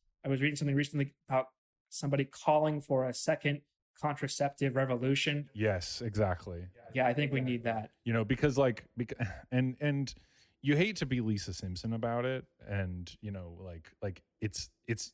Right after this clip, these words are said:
Speaker 2: it's very funny to do memes or whatever about how condoms suck, and, like, it's, it, you can't really, you can't really fight that. Uh, you can't really fight somebody saying, like, "Oh, they don't feel good on my dick." Okay, well, they don't. But,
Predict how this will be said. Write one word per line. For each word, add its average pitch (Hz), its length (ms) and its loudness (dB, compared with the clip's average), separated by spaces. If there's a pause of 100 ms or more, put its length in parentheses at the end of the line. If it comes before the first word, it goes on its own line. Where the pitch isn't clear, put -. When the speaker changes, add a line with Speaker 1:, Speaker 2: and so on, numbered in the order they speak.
(440)
Speaker 2:
it's 139 140 0
very 185 220 6
funny 127 360 4
to 117 100 2
do 107 200 2
memes 95 440 0
or 101 120 0
whatever 98 420 -2
about 90 260 -2
how 92 120 -4
condoms 90 420 -6
suck, 87 360 -10
and, 87 140 -10
like, 92 320 -10
it's, 117 300 -2
it, 131 200 2 (200)
you 131 140 -4
can't 139 280 -4
really, 117 360 0 (200)
you 139 120 2
can't 151 220 4
really 127 200 4
fight 123 320 0
that. - 720 -18
Uh, 95 320 -6
you 98 80 -10
can't 113 220 -6
really 107 180 -4
fight 104 400 -2 (300)
somebody 104 420 0
saying, 92 500 -6
like, 87 240 -10 (520)
"Oh, 147 240 0
they 117 80 2
don't 110 180 0
feel 107 160 -4
good 101 160 -6
on 90 160 -8
my 85 120 -8
dick." 80 200 -14 (140)
Okay, 85 340 -8
well, 107 380 0 (180)
they 110 80 -6
don't. 82 160 -8 (340)
But, 139 360 4